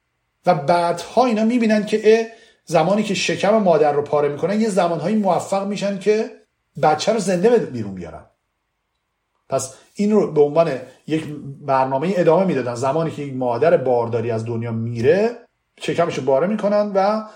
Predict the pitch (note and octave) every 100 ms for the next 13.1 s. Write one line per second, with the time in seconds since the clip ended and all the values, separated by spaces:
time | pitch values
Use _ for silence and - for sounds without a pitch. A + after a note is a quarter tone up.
0 | _ - D3 C#3+ F3+ F#3+ E3+ D#3+ F#3 G3+
1 | G3+ G3 F#3+ F#3+ - - D3+ D3 B2+ C3+
2 | C3 A#2 C#3+ B2+ A2 A2 F2+ E2+ F2 G2+
3 | G2 - _ _ A#2+ A#2+ A#2+ G#2 G2 G#2+
4 | G#2+ F#2 - D#2+ D2+ F2 F#2 - - _
5 | _ _ - F#3+ A3+ A#3 G#3+ G#3 G3+ F#3+
6 | - E3 D3+ D3 C#3+ C#3 C3+ D#3+ D#3+ E3+
7 | G#3+ G#3+ G#3 - D3+ C#3 C3 C3 C3+ C3
8 | C3 B2 - - E3+ C#3+ A2 A2 G#2 G#2+
9 | A2 C3 D3 A2 A2+ A#2 - F#2 E2+ -
10 | _ - A2+ C#3 - - G3 G3 F3 D3
11 | A#2+ A#2+ A2+ - F3 G3+ E3 C3+ - G3
12 | F#3 D#3+ C3 B2 A2+ A2 A2+ B2 C#3 D#3+
13 | F#3